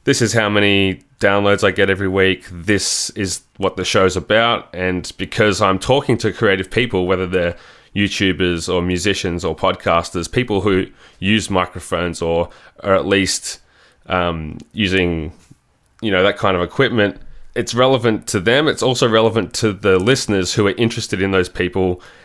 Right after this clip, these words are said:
and also interested in podcasting, because you know what it's like as someone who's done some podcasts. The community is very close-knit, and I've found even just from,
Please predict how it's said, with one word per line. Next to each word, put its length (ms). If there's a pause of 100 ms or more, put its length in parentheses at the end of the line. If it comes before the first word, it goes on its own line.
(120)
and 160
also 500
interested 520
in 100
podcasting, 720
because 500 (500)
you 100
know 180
what 140
it's 160
like 240
as 160
someone 240
who's 160
done 160
some 140
podcasts. 640
The 320
community 520
is 100
very 240
close-knit, 640
and 300 (480)
I've 180
found 400
even 380
just 680
from, 680